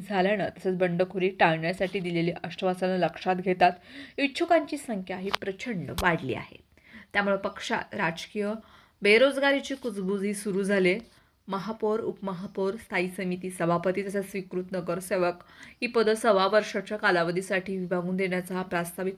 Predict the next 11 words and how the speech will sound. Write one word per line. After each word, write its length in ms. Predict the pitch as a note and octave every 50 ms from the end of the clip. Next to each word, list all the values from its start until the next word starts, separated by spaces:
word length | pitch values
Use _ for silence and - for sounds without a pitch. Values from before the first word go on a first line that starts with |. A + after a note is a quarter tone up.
| - -
फॉर्म्युला 420 | - F#3+ E3 D#3+ E3+ F#3 G3 G3 F3+
आहे. 200 | E3+ E3+ - - - - - - - _ -
म्हणजेच 360 | G#3+ A#3+ B3 C4 D#4+ D#4+ D#4+
एका 180 | D#4 C#4 - D#4
व्यक्तीकडे 600 | C#4 A#3+ A#3 - - A#3+ A#3 - G#3 G3 G#3 G#3+
पाच 340 | G#3 - F#3+ F3 F3 F3 -
वर्ष 220 | G3 F#3+ - -
पद 300 | G3+ G3 - G#3 G3+ F#3+ F3+ F3
न 200 | E3+ E3+ F3+ A3+
ठेवता 480 | A3 - B3 F#3+ D#3+ - - - - - _ _ -
टप्प्याटप्प्यानं 800 | - - - - - C4 C4 - G3 - - - D#3 - -